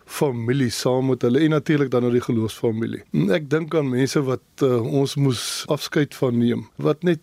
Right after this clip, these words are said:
verskriklik was, wat natuurlik nou nog slegter was, dat ons nie terwyl hulle siek was, naby hulle kon kom nie. Daai hele trauma van, van medegelowiges in 'n hospitaal hê, maar jy kan hulle nie gaan besoek nie. Jy kan nie by hulle uitkom nie.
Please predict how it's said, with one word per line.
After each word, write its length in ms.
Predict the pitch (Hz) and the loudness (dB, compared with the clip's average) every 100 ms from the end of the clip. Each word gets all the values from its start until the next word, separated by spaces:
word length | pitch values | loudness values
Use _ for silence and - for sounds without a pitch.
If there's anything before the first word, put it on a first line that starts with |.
| - | -8
verskriklik 720 | - 156 - 131 120 135 117 | -4 -4 -2 -4 0 -2 -2
was, 260 | 117 110 | -6 -4
wat 160 | 139 139 | -2 0
natuurlik 360 | 156 - 175 165 | 0 0 0 2
nou 100 | 160 | 0
nog 220 | 156 156 | 0 -2
slegter 500 | - 156 143 160 131 | -2 -2 0 -4 -2
was, 180 | 120 107 | -4 -2
dat 220 | 131 123 | -4 0
ons 240 | 139 131 | 0 0
nie 180 | 165 151 - _ _ | 0 -2 -4 _ _
terwyl 320 | 151 131 135 | -2 0 2
hulle 200 | 147 143 | 4 2
siek 320 | - - 147 | 0 -6 -8
was, 220 | - 120 - | -2 -4 0
naby 400 | 123 123 131 135 | 2 2 2 0
hulle 180 | 127 | 0
kon 300 | 123 135 120 110 | -2 -4 -4 -2
kom 300 | - 117 110 | -2 0 -2
nie. 140 | 113 | -6
Daai 320 | 117 120 156 | -4 0 2
hele 240 | 139 147 147 _ | 2 2 0 _
trauma 520 | - 147 143 147 131 110 | -2 0 2 0 -2 -6
van, 300 | - 123 113 | -2 -2 -4
van 260 | - 143 123 | -4 -4 2
medegelowiges 840 | 127 170 - 139 123 160 156 127 | 2 2 0 2 2 2 0 -2
in 80 | 139 | -2
'n 20 | |
hospitaal 640 | 131 120 - 175 151 143 123 | 0 0 0 -4 0 0 2
hê, 220 | 113 113 | 0 0
maar 160 | 113 117 | 0 0
jy 180 | 113 | 0
kan 160 | 120 131 | -2 0
hulle 140 | 139 | 2
nie 80 | 147 | 2
gaan 160 | 147 135 | 0 -4
besoek 480 | 117 - - - - | -4 -6 -10 -12 -8
nie. 180 | 113 | -8
Jy 220 | 110 120 123 | -2 0 0
kan 160 | - | 0
nie 100 | 139 | 0
by 80 | 139 | 0
hulle 140 | 131 | 0
uitkom 400 | 113 107 - 123 | -2 -6 -10 -10
nie. 160 | 113 113 | -12 -16